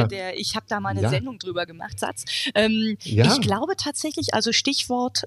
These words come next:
Speaker 2: ähm, eine, äh, distanzierte Perspektive, so ein bisschen auch aus der Minderheit heraus,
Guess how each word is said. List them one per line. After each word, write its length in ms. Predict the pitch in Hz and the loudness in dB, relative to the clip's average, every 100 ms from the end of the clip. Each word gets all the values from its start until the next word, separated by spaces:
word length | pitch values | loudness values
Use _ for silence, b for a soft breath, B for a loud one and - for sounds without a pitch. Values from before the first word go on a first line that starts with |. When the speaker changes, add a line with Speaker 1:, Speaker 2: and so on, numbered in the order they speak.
| - | -2
Speaker 2:
ähm, 360 | 214 208 208 - | 0 0 0 -2
eine, 560 | 196 208 208 196 196 - | 0 2 2 2 2 2
äh, 120 | 185 | 0
distanzierte 1000 | - - - 220 - - 277 311 277 254 - | 2 2 4 4 4 4 2 4 4 4 4
Perspektive, 680 | 233 226 226 - 262 247 | 4 4 2 2 2 2
so 100 | 240 | 2
ein 80 | 214 | 2
bisschen 240 | 180 - - | 4 4 4
auch 200 | 196 - | 2 2
aus 200 | 208 202 | 2 4
der 140 | 208 | 4
Minderheit 880 | 196 208 247 311 277 185 170 165 165 | 4 4 4 4 4 2 2 0 0
heraus, 640 | 190 160 165 170 349 - | 0 0 0 2 4 4